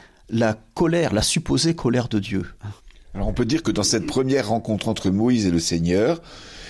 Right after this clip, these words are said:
Speaker 2: qui lui révèle son nom comme une promesse d'assistance. « Je serai avec toi »,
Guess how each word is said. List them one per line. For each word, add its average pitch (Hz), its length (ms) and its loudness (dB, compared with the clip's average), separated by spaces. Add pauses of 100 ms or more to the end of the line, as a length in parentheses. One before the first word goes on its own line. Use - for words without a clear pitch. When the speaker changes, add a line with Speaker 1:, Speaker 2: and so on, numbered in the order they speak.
(240)
Speaker 2:
qui 123 100 -2
lui 113 160 4
révèle 98 360 2
son 92 240 -2
nom 135 460 2
comme 117 300 0
une 156 220 0 (180)
promesse 117 800 0
d'assistance. « 87 1000 -2 (560)
Je 82 240 0
serai 123 380 0
avec 107 320 0
toi », 135 440 2